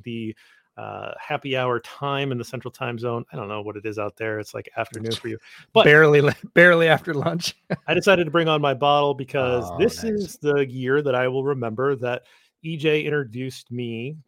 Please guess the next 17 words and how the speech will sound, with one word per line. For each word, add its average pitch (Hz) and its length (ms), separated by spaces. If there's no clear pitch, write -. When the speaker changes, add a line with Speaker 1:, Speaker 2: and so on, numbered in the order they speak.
Speaker 1:
to 120 420
Burrell, 123 640
the 104 100
seagrass, 139 760
uh, 110 320
and 110 220
so 110 380
this - 200
is 104 200
what 113 200
we 110 60
had 131 340
when 113 140
we 110 220
were 104 260
out, 131 260
when - 120